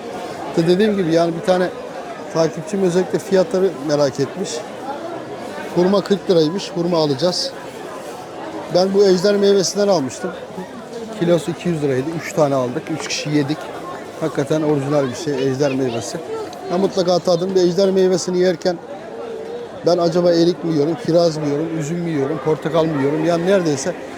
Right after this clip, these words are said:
yedi sekiz çeşit meyvenin tadını alıyorsunuz içinde.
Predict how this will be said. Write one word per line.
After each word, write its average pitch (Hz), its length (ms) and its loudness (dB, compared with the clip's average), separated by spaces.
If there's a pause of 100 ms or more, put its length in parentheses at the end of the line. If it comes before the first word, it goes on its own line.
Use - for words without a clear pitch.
(160)
yedi 165 220 4
sekiz 180 360 -2
çeşit 170 300 -4
meyvenin 160 400 2 (100)
tadını 170 280 4
alıyorsunuz 143 440 2 (120)
içinde. 143 300 -2